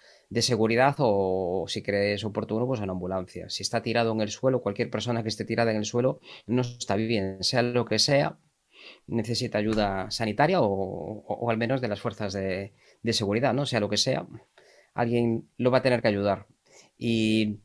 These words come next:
tardamos como cuatro segundos en, en parar y, y citarlo. Además, en España es,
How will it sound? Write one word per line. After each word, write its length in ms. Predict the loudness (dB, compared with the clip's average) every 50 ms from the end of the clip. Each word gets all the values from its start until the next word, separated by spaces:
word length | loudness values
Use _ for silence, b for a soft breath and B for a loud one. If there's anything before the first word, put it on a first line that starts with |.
| _ _ _ _ _ _
tardamos 380 | -4 -2 0 0 0 0 0 0
como 220 | 0 0 0 2
cuatro 260 | 2 2 2 2 0
segundos 540 | -2 0 0 2 4 4 4 4 2 2 0
en, 540 | -2 -2 -2 -2 -4 -4 -6 -6 -8 -10 -10 -8
en 160 | -6 -4 -2
parar 320 | 0 2 2 2 2 2
y, 380 | 2 2 0 0 -2 -4 -6 -8
y 320 | -8 -8 -8 -8 -10 -10 -10
citarlo. 840 | -8 -8 -8 _ _ -2 0 0 0 0 -2 -4 -6 -8 -8 -8 -10
Además, 500 | -8 -4 0 0 2 2 4 2 2 4
en 100 | 4 2
España 520 | 2 2 2 4 4 4 4 4 4 4
es, 520 | 4 4 4 2 2 0 -2 -4 -8 -10